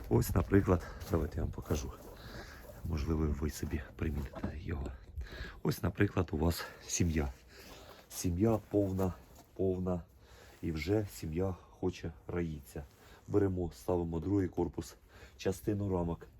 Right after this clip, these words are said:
сюди поміщаємо, сюди вощинки. Поставили. Все, тут яйце є. Ну, положіть на перший час, е, розділіть плівку чи що, що-небудь. Все, виводиться тут маточка,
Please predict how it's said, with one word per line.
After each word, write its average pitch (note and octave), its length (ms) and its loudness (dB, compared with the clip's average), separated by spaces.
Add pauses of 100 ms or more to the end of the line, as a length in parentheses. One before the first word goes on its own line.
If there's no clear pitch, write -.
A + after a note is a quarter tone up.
(160)
сюди F#2 180 0
поміщаємо, F#2 640 -2 (400)
сюди F#2 420 0
вощинки. G2 600 -2 (560)
Поставили. F#2+ 640 0 (180)
Все, - 240 0
тут - 260 -4
яйце F2 320 0
є. D2+ 180 -2 (400)
Ну, D3 80 2
положіть A2 440 2 (200)
на F#2 100 2
перший F#2 400 -2 (320)
час, G2 300 0 (1000)
е, D2+ 340 -4 (920)
розділіть F#2+ 600 4 (760)
плівку A#2 400 0
чи G2 140 -4
що, F#2 260 -2 (100)
що-небудь. D#2+ 560 -4 (720)
Все, F2+ 300 0 (160)
виводиться G2 560 2
тут - 240 2
маточка, - 500 -2